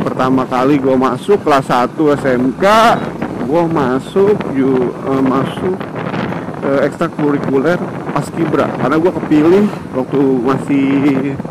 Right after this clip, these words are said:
mos ya, masih masa orientasi siswa, masa ospek gitu. Tiba-tiba ada, ini sekolah gue juga angkatan pertama lagi, aduh.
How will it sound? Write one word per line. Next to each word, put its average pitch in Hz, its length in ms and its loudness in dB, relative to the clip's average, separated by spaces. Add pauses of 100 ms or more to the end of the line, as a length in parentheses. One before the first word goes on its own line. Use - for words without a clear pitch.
(380)
mos 277 240 0
ya, 110 140 -2 (1500)
masih 135 800 2 (1080)
masa 156 260 0
orientasi 131 800 2
siswa, 143 400 0
masa 127 240 -2
ospek 127 480 -4
gitu. 160 240 -2 (720)
Tiba-tiba 165 400 4
ada, 151 160 4 (1300)
ini 196 80 2
sekolah 165 320 2
gue 165 240 4
juga 185 160 6
angkatan 165 320 2
pertama 170 480 4
lagi, 196 240 4
aduh. 208 300 4